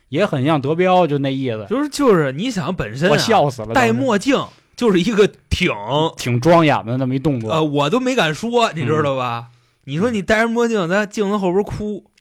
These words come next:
Speaker 1: 是，
Speaker 2: 代表什么呀？
Speaker 1: 是，他就是掩藏你悲伤，但是还要告诉你，我很难过。
Speaker 2: 但是他哭悲好像也有那意思吧，就是被感染的人，他其实的智商是没有什么太大出入的。
Speaker 1: 是。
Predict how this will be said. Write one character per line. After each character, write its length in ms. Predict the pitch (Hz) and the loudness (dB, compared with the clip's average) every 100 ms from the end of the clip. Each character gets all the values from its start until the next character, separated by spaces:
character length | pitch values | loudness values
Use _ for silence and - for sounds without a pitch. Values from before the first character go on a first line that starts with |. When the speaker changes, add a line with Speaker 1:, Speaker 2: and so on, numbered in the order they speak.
| _ | _
Speaker 1:
是， 320 | - 190 170 | -8 0 2
Speaker 2:
代 140 | 160 139 | 2 2
表 200 | 120 113 | 0 -2
什 20 | |
么 0 | |
呀？ 0 | |
Speaker 1:
是， 0 | |
他 60 | 180 | 2
就 220 | 214 190 | 4 6
是 160 | 170 165 | 4 2
掩 220 | 156 139 131 | -2 -2 0
藏 240 | 143 196 | 0 2
你 80 | 147 | 2
悲 260 | 135 165 | 4 4
伤， 220 | 156 160 156 | 6 4 4
但 160 | 160 | 4
是 80 | 143 | 4
还 120 | 139 | 4
要 100 | 143 | 4
告 240 | 135 127 113 | 6 4 2
诉 100 | 104 | -4
你， 200 | 101 101 | -8 -8
我 240 | 117 123 | -2 -2
很 180 | 123 104 | -2 -4
难 180 | 92 98 | -10 -10
过。 80 | - | -4
Speaker 2:
但 100 | 226 | 0
是 60 | 202 | 0
他 60 | |
哭 340 | 240 - 285 277 | -2 -6 -6 -2
悲 260 | 277 269 | -2 -2
好 220 | 233 98 | -4 -10
像 600 | 110 180 147 113 107 95 95 _ | -6 -2 -2 -4 -6 -10 -16 _
也 240 | 120 143 | -6 0
有 220 | 269 151 104 | 2 0 -2
那 160 | 143 | -6
意 320 | 233 285 180 | -6 -4 -4
思 140 | 120 107 | -4 -8
吧， 160 | 95 | -10
就 180 | 104 208 | -2 0
是 100 | 160 | 0
被 200 | 123 - | 0 0
感 240 | - 139 214 | 0 -4 -4
染 180 | 101 | -6
的 100 | 90 | -10
人， 380 | 92 92 101 131 | -14 -10 -8 -10
他 120 | - 214 | -6 -8
其 200 | - 214 | -6 -6
实 180 | 160 190 | -2 -4
的 80 | |
智 240 | 202 151 123 | -4 -8 -6
商 300 | - 190 185 | -2 0 0
是 60 | |
没 120 | 127 113 | -4 -4
有 120 | 175 | -4
什 60 | |
么 80 | 123 | -4
太 160 | 165 151 | -6 -2
大 200 | 156 104 | -2 -4
出 180 | - 120 | -8 -8
入 140 | 120 | -4
的。 0 | |
Speaker 1:
是。 260 | 120 101 | -4 -4